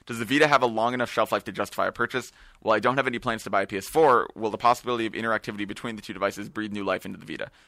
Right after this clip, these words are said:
Basically, I don't want to jump onto a sinking ship. I think it's a worthwhile concern. I mean, obviously, like, y-, you see all these stories about, like, Call of Duty not even being able to sell well on Vita. That said, like, just totally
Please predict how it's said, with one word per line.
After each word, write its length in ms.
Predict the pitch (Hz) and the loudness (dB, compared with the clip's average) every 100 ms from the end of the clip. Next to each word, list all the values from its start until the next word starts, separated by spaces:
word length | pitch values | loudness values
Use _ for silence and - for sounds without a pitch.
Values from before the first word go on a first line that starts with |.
| - | -2
Basically, 340 | 127 123 127 | -2 0 2
I 60 | 107 | 2
don't 120 | 110 | 2
want 120 | 107 | -2
to 40 | 98 | -4
jump 180 | 101 | -6
onto 180 | 82 82 | -6 -6
a 40 | 80 | -10
sinking 260 | - - | -12 -14
ship. 200 | - - _ _ _ _ _ _ _ _ _ 101 | -14 -18 _ _ _ _ _ _ _ _ _ -6
I 60 | |
think 160 | 95 143 | -2 -4
it's 120 | - | 2
a 320 | 113 95 90 - _ - | 6 6 6 0 _ -10
worthwhile 500 | 90 110 101 107 104 | -4 -2 4 4 4
concern. 400 | 98 - 101 120 | -2 -4 -2 -2
I 40 | |
mean, 140 | 107 101 | 0 0
obviously, 420 | 98 101 - 101 | 0 -2 -6 -6
like, 220 | 90 92 - | -4 -6 -8
y-, 80 | - | -20
you 200 | 95 95 | -14 -12
see 220 | 92 107 | -8 0
all 100 | 98 | 2
these 140 | 101 95 | 0 -2
stories 260 | 104 104 | -2 -2
about, 160 | 98 85 | 0 -2
like, 100 | 95 | -2
Call 200 | - 104 | -2 -2
of 80 | 101 | -2
Duty 380 | 110 107 101 95 | -8 -8 -10 -10
not 260 | 101 101 101 | -2 0 0
even 140 | 98 | -6
being 220 | 98 98 | -10 -8
able 180 | 98 95 | -8 -8
to 80 | 107 | -6
sell 160 | 110 107 | -2 0
well 100 | 98 | -2
on 100 | 98 | -2
Vita. 240 | 107 101 - - - - | 0 -2 -2 -16 -20 -2
That 220 | 113 123 | 4 4
said, 340 | - 110 147 135 | 6 6 6 6
like, 260 | 104 98 | 2 0
just 200 | - 104 - _ - | -6 -10 -12 _ -18
totally 480 | - 117 113 113 | -6 -4 -2 -4